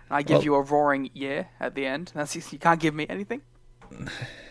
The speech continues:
Speaker 2: No, you've defeated me.
Speaker 1: And it only took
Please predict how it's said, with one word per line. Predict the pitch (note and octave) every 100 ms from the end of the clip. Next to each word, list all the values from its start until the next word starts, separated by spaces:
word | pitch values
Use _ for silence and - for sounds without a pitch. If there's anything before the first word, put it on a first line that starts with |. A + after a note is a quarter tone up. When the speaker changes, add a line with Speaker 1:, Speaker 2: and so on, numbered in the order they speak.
| - - - - - - - - - _ _ _
Speaker 2:
No, | A#2+ A#2 A2+ A2+ - - -
you've | B2+ A#2+
defeated | G#2 F#2 F2+
me. | - F#2+ - - -
Speaker 1:
And | D3 C#3+
it |
only | D3 E3 F3+ F3+
took | - G#3 A3